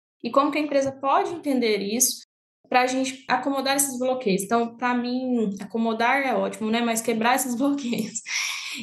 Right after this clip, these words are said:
Então, pra mim, é muito nesse sentido. É, o rito, ele precisa acontecer pra gente entender e pra gente entender como melhor trabalhar,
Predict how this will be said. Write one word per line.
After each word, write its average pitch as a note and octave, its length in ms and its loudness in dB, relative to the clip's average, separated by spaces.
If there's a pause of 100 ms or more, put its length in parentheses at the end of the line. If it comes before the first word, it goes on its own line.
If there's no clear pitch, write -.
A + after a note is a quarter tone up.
(120)
Então, A3+ 240 2
pra B3+ 180 2
mim, C4 120 0
é C#4 40 -2
muito D4 320 -2
nesse D#4 320 2
sentido. C#4 500 0
É, A3 200 0 (340)
o A3 80 4
rito, C4+ 260 0
ele C#4 180 2
precisa B3+ 380 0
acontecer C4+ 1120 2 (380)
pra C4 200 4
gente C4+ 960 0
entender C4+ 880 2 (120)
e A#3+ 120 -2
pra C4+ 200 0
gente C4+ 280 0
entender C#4 440 0
como D4 240 -2
melhor B3+ 400 0
trabalhar, G#3+ 680 0